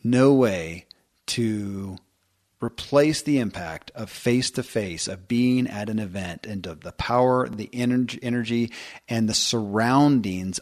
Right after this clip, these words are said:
of a like-minded people that changes our perspective on ourselves and what we are capable of.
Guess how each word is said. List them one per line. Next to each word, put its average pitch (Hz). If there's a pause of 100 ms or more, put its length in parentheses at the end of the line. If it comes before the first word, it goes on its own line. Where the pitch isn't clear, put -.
of 117
a 104
like-minded 120
people 127 (480)
that 113 (420)
changes 131
our 110
perspective 101
on 101
ourselves 98
and 104
what 98
we 107
are 95
capable 90
of. 76